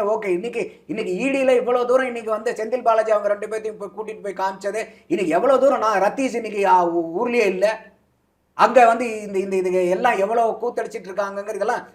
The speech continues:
தமிழ்நாடே இன்னைக்கு நாத்தனாரிட்டு இருக்குல்ல. அப்ப இதெல்லாம் so இது வந்து ரொம்ப இக்கட்டான சூழ்நிலை இன்னைக்கு திமுகக்கு. அதனால தான்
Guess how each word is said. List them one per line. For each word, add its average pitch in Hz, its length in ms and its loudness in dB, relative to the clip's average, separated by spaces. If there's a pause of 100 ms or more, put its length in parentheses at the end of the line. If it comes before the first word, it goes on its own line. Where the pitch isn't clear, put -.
தமிழ்நாடே 254 420 2
இன்னைக்கு 208 280 -6
நாத்தனாரிட்டு 185 440 -6
இருக்குல்ல. 147 300 -14 (280)
அப்ப 208 180 -2
இதெல்லாம் 262 380 0 (1800)
so 156 160 -8 (260)
இது 160 140 -12
வந்து 254 220 -8
ரொம்ப 220 460 0
இக்கட்டான 285 600 -2
சூழ்நிலை 226 480 -6
இன்னைக்கு 180 300 -10
திமுகக்கு. 175 540 -8
அதனால 214 260 -2
தான் 269 160 -6